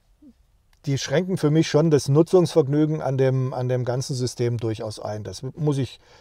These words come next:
ganz klar so sagen. Ähm, für mich heißt es weiterhin, dass ich mich hinsch-, hinsetze und vor einer Langstrecke auf Strecken, die ich nicht kenne, vorher planen muss. Wie bei einer Zoe vor, pff,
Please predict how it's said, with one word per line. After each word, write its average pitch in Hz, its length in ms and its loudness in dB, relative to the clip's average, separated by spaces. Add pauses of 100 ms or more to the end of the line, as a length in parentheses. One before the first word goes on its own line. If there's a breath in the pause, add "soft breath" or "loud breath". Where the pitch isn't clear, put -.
(120)
ganz 123 220 -4
klar 117 240 -4
so 104 140 -10
sagen. 147 420 0 (640 soft breath)
Ähm, 135 420 0 (240)
für - 200 0
mich 165 240 6
heißt 147 220 4
es 131 160 -2
weiterhin, 135 600 2
dass 123 200 0
ich 131 240 -6
mich 127 140 -4
hinsch-, 135 420 -4
hinsetze 151 500 2
und 131 160 -4
vor 135 180 0
einer 131 120 2
Langstrecke 135 640 -2 (100)
auf 120 220 -4
Strecken, 127 320 -4
die 127 60 -2
ich 113 100 -6
nicht 117 160 -8
kenne, 123 320 -4
vorher 120 300 -4
planen 110 420 -6
muss. 82 300 -14 (460)
Wie 185 180 2
bei 160 160 6
einer 123 260 2 (360 soft breath)
Zoe 160 480 6
vor, 135 420 2
pff, - 300 -4